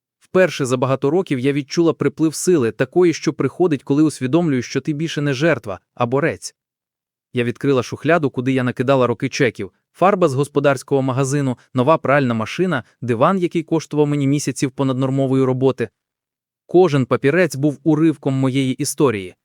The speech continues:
доказом того, що я влила в це місце більше, ніж гроші, я влила своє власне життя. Перебираючи папері, я пройшлася вітальною.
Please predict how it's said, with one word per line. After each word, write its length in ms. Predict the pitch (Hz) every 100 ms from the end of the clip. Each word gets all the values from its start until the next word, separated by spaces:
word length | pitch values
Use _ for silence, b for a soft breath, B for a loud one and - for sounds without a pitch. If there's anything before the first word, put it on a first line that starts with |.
| _ _
доказом 580 | 113 151 175 143 131 120
того, 320 | 135 127 170
що 180 | - 135
я 140 | 131
влила 400 | 131 127 131 151
в 60 | 135
це 160 | - 127
місце 360 | 151 147 139
більше, 400 | 113 156 165 143
ніж 200 | 139 120
гроші, 480 | 117 156 123 - 95 _ _ -
я 140 | 127
влила 380 | 120 131 139 156
своє 300 | - 139 131
власне 500 | 113 131 139 - 139
життя. 480 | 123 127 - 101 - _ _ _ _ _ _ _ _ _
Перебираючи 640 | 127 131 135 156 147 -
папері, 380 | 127 123 170 160
я 100 | 131
пройшлася 520 | 120 131 - 143 127
вітальною. 580 | 131 135 143 110 101 95